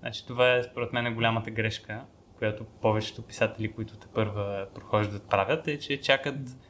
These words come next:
да ги озари вдъхновението преди да седнат да пишат. Ами не, то е като всяка работа. А,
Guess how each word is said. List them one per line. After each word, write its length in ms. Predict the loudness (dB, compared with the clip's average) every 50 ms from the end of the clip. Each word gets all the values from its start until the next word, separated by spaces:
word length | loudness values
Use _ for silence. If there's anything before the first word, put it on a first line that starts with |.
| -8 -6
да 60 | -4
ги 120 | -2 0
озари 300 | 0 2 2 2 2 2
вдъхновението 680 | 2 0 -4 -4 -4 -2 2 4 4 4 2 -2 -6
преди 200 | -12 -10 -6 -4
да 80 | -4 -2
седнат 340 | 0 0 0 0 0 -4 -8
да 80 | -12
пишат. 420 | -14 -12 -12 -10 -8 -8 -8 -10 -12 -16 -20 -20 -20 -20 -20 -20 -10 -4
Ами 220 | -2 0 2 2 4
не, 300 | 6 6 6 6 4 4
то 180 | 2 2 4
е 180 | 4 2 2 0
като 220 | -2 -6 -10 -6
всяка 340 | 0 2 2 4 4 6 6
работа. 640 | 6 6 6 2 -2 -8 -6 -4 -4 -4 -4 -6 -8 -14 -20 -20 -20 _ _ _ -12
А, 540 | -8 -6 -6 -6 -4 -4 -4 -4 -4 -6